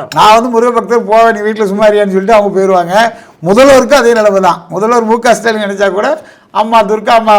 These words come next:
வந்து அந்த மாநாட்டுக்கு போறதை தடுக்க முடியாது. அப்படி இருக்கும்போது இவர்கள் வந்து, அ-, இவங்க சங்கின்னு சொல்றது அவங்க மனைவி, மகன்கள் முருக பக்தர்களை சொன்னார்கள் அப்படின்றால் தமிழகத்திலே ஒரு மிகப்பெரிய ஆ-, ஆட்சி மாற்றம் ஏற்படுறதுக்கு அச்சாரமாக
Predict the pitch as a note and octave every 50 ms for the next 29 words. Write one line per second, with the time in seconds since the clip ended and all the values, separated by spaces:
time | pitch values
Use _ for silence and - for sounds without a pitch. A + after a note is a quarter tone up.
0 | G3+ G3 F#3+ G3 A3+ A#3+ A3 G#3+ G3+ G3+ F#3+ F#3 G3 F#3+ F#3+ F#3 F3+ G3 G3+ G#3+
1 | G#3+ G3+ G3+ - F#3 F#3+ F#3+ G#3+ G3+ G3 F#3+ F#3+ G3 F#3 G3+ F#3+ F3+ E3+ D#3 D3+
2 | D#3 - - - - - D3+ F#3+ F#3 G#3 G3+ D4+ C4 A#3+ A#3 G3 G#3+ A3+ G3+ G3+
3 | G3 F#3+ G3 G#3+ A#3 A#3 A#3+ A#3 - - - _ _ _ - G#3+ A#3 B3+ B3+ B3
4 | A#3+ A#3+ A#3+ B3+ C#4 C4 A#3 G#3+ G#3+ G3+ G3+ A3 A#3 A#3 A3+ G#3 - - G3+ G#3+
5 | A#3+ C4 C#4 C4 B3 A3 A3+ A3+ G#3+ A3 A#3 C4+ C#4+ C#4+ C#4+ - - - _ -
6 | F3+ G#3 G#3+ G3 F#3+ F#3+ G3+ A#3 C4 B3+ A#3+ B3 C4 C4+ C4+ - - _ - _
7 | _ - D#3 F#3 G3 A3 A#3+ A#3 A3+ A3+ A#3+ B3+ B3+ A#3+ G#3 G#3 A#3 A#3+ B3 A3
8 | A#3 G3 F#3+ G#3+ G#3+ G#3 G3 - F#3 F#3+ G3 G#3+ A3+ A3 G#3 G3 G3 F#3 E3+ E3+
9 | E3 D#3+ D#3 F3 G#3+ B3+ C4+ C4+ C4+ - - - _ _ - - G3 A#3 C4 C4
10 | C4+ B3+ A#3 G3 A#3+ C#4 C#4 C4 A#3 A3+ A3 G#3 A3+ A#3 F#3 G#3+ A3+ A#3 B3+ -
11 | A3 G3+ G#3 G3+ F#3+ F3+ E3+ - - - - - - F3+ A3+ B3+ A#3+ B3+ A#3+ A#3+
12 | A3+ G3+ G#3+ G#3+ G#3+ G3 F#3 G#3 G3 F#3+ G3 F#3+ F3+ F3 D#3+ - - B3+ B3 A#3+
13 | A#3 G#3 G#3 G3 F#3+